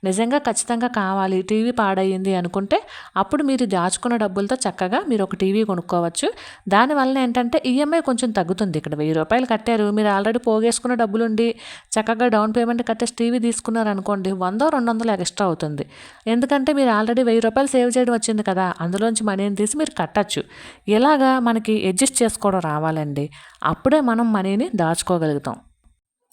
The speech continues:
మరి మీ అందరికీ అర్థం అయ్యేటట్టే చెప్పాను అనుకుంటున్నానండి. మరైతే ఇదేనండి వాళ్ళ వీడియో. ఈ వీడియో కనుక మీకు నచ్చినట్లయితే please like, share and subscribe. మరొక వీడియోతో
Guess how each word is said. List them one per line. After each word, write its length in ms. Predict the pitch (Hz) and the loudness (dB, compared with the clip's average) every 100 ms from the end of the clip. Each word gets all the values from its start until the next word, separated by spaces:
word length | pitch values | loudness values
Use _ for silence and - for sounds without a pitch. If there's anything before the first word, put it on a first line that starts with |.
| - | -6
మరి 140 | 196 214 | -2 0
మీ 100 | 220 | 0
అందరికీ 400 | 165 180 247 262 | 0 0 -2 0
అర్థం 360 | 262 185 180 214 | 0 0 0 -2
అయ్యేటట్టే 360 | 190 208 202 | -2 -2 -2
చెప్పాను 440 | 214 190 - 185 196 | -2 -2 -2 -2 0
అనుకుంటున్నానండి. 880 | 180 165 170 170 170 165 165 160 233 311 | -2 -2 -4 -4 -4 -2 -2 -2 -2 -2
మరైతే 340 | 180 156 151 190 | -2 -2 -2 -2
ఇదేనండి 440 | 165 220 247 233 | 0 0 0 0
వాళ్ళ 240 | 208 180 180 | 0 -2 -2
వీడియో. 340 | 185 180 180 170 170 - _ - | -2 0 0 -2 -6 -12 _ -2
ఈ 120 | 247 | 2
వీడియో 240 | 269 269 | 4 4
కనుక 240 | 330 330 277 | 4 2 0
మీకు 180 | 285 247 | -2 -2
నచ్చినట్లయితే 600 | 220 214 220 220 214 220 | -4 -4 -4 -2 -2 -2
please 300 | 220 233 233 | -2 0 0
like, 200 | 220 220 | 0 0
share 220 | - 254 | 0 0
and 100 | 285 | 0
subscribe. 520 | - 330 - 269 262 247 | -2 -4 -2 -2 0 0
మరొక 340 | 196 202 196 | 0 0 2
వీడియోతో 380 | 214 214 214 | 2 2 0